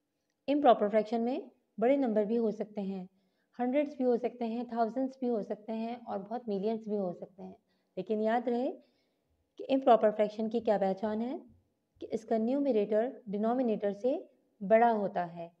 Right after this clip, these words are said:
यानी कि न्यूमरेटर एक ग्रेटर नंबर होता है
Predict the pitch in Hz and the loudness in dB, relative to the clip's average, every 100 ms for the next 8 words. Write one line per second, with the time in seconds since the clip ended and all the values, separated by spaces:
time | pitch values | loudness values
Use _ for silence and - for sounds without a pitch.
0 | - 196 185 196 196 220 247 202 196 208 | -10 -6 -4 -2 -2 -2 0 -2 -2 -2
1 | 302 - _ 196 175 220 240 269 214 185 | -4 -14 _ -8 -2 0 2 0 0 -2
2 | 180 180 190 202 269 | -4 -4 -4 -4 -6